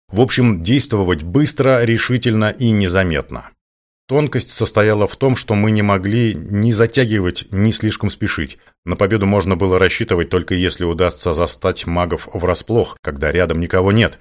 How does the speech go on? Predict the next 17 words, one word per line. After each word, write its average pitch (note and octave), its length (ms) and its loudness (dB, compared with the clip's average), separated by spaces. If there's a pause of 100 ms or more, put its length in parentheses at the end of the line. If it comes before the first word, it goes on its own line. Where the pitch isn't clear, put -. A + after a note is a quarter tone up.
а G2 120 -2
прямо G#2+ 280 2
сейчас B2 340 0
они G2+ 200 2
прикрывали G2 680 2
своих F2 400 -2
исследователей. C#2 680 -6 (140)
Не F2+ 100 -6
совсем F#2+ 420 -2
то F#2+ 180 -2
слово, A2+ 360 0
скорее E2 440 -4
экспертов, - 720 -4 (140)
изучающих A2 800 0
пленников. C#2+ 640 -6 (300)
Понятное G2 480 2
дело, A2 340 2